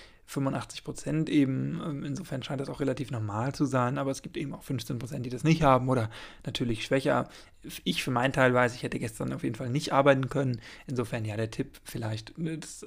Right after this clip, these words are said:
aufs Wochenende zu verlegen oder den Tag danach, ähm, frei zu machen, sich krank schreiben zu lassen schon mal oder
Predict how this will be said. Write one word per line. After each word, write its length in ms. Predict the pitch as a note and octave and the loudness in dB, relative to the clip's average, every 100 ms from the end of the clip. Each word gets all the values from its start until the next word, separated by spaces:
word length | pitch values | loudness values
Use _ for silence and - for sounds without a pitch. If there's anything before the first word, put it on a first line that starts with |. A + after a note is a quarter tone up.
| F#4+ | -10
aufs 180 | - F3+ | -4 2
Wochenende 360 | F3 E3+ D3 | 4 4 2
zu 100 | D3 | -2
verlegen 480 | C#3+ C3+ C3 B2+ B2+ | -4 -2 0 -2 -4
oder 180 | D#3 D3+ | -6 -6
den 140 | C#3+ | -6
Tag 220 | B2+ B2 | -6 -8
danach, 320 | C3+ B2+ A#2+ - - - - _ | -6 -6 -8 -14 -20 -20 -20 _
ähm, 260 | C3 B2+ E3 - | -6 -4 -6 -6
frei 300 | - C#3+ D3 | -4 0 0
zu 140 | - | 2
machen, 440 | B2+ A2+ A#2+ A#2+ | 2 2 0 -4
sich 160 | A#2+ - | -6 -4
krank 260 | D#3 D3 C3+ - | -2 -2 -4 -12
schreiben 360 | - C#3 B2+ B2 | -6 -2 -2 -2
zu 100 | - | -4
lassen 300 | C3 A2 A#2+ | -4 -4 -4
schon 160 | B2 A#2 | -2 2
mal 240 | A2+ A2+ - - - - | 2 2 -2 -16 -20 -12
oder 600 | - C#3 B2 A#2+ A#2+ - | 0 2 2 2 0 -4